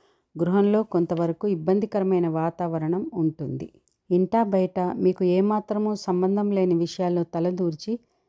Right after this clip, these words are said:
లేనిపోని కష్ట నష్టాలను ఏరికోరి నెత్తి మీదకు తెచ్చుకోకండి.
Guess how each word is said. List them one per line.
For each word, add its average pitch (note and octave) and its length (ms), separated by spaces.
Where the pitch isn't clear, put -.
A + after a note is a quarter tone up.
లేనిపోని G#3+ 580
కష్ట - 340
నష్టాలను F#3 680
ఏరికోరి F#3+ 720
నెత్తి F#3+ 320
మీదకు F#3 360
తెచ్చుకోకండి. D#3 840